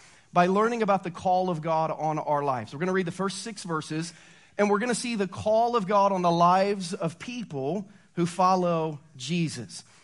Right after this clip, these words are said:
In Genesis chapter twenty-six, just a little bit of background. In Genesis twenty-five, to set up the text, Abraham has just died.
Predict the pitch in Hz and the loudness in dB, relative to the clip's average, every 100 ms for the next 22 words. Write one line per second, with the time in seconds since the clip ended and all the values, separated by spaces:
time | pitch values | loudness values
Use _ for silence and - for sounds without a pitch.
0 | - 143 226 226 220 226 220 214 196 208 | -12 -4 -2 -2 -2 -2 -4 -4 -4 -2
1 | 185 208 196 - 190 190 185 208 196 196 | -2 -4 -4 -4 -8 -4 -2 0 -2 0
2 | 180 180 160 165 170 190 185 151 - 175 | 2 0 0 -4 -2 -4 -6 -10 -8 -8
3 | - - 208 180 143 147 135 175 175 156 | -6 -2 0 2 0 -4 -6 -4 -4 -4
4 | 165 175 170 - - _ 180 185 185 175 | -4 -4 -6 -16 -20 _ -2 0 0 0
5 | 175 156 147 160 - 147 110 | 0 -2 -4 -6 -4 -4 -4